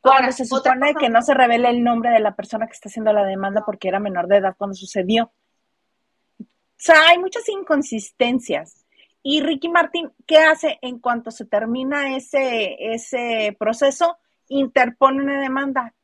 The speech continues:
Speaker 1: Eso a todas luces envía un mensaje de "Yo no fui el culpable, este señor me está levantando falsos y por eso mismo lo estoy demandando".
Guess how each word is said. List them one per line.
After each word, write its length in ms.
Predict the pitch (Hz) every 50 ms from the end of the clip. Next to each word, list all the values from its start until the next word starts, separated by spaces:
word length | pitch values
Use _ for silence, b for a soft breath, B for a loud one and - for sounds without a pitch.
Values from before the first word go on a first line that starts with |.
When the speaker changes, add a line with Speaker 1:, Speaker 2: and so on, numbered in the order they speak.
| _ _
Speaker 1:
Eso 440 | 294 277 294 302 285 - 330 - -
a 180 | - 226 - -
todas 260 | - 262 277 294 277
luces 340 | 262 254 254 - 262 254 -
envía 280 | 233 214 220 240 247 247
un 80 | 254 247
mensaje 480 | 233 233 240 240 247 233 247 247 233
de 180 | 214 196 196 - _ _ _ _ _ _ _
"Yo 200 | 247 294 330 359
no 120 | 349 330 330
fui 140 | - 311 269
el 120 | 277 262
culpable, 580 | - 190 202 - 208 208 214 220 226 208 247 277
este 200 | 269 - 311 277
señor 280 | - 254 220 214 214
me 80 | 214 226
está 200 | - - 220 214
levantando 500 | 214 202 208 202 190 - 196 190 196 196
falsos 340 | - 277 269 262 285 277 -
y 60 | 254 214
por 240 | - 294 294 311
eso 180 | 311 233 - 240
mismo 340 | 254 294 320 294 302 294 262
lo 100 | 208 196
estoy 280 | 202 - - 220 214 208
demandando". 640 | 214 208 190 180 180 185 185 185 185 175 160 -